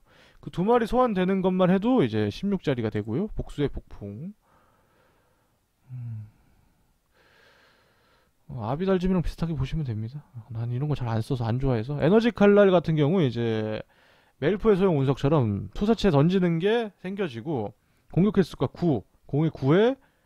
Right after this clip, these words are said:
높은 데미지를 던지는 겁니다.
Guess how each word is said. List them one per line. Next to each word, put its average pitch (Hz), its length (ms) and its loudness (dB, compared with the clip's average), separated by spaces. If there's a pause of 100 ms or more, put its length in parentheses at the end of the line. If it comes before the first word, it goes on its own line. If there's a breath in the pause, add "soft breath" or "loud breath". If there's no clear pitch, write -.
(180)
높은 143 280 -8
데미지를 143 640 -6 (320)
던지는 151 320 0
겁니다. 117 520 -2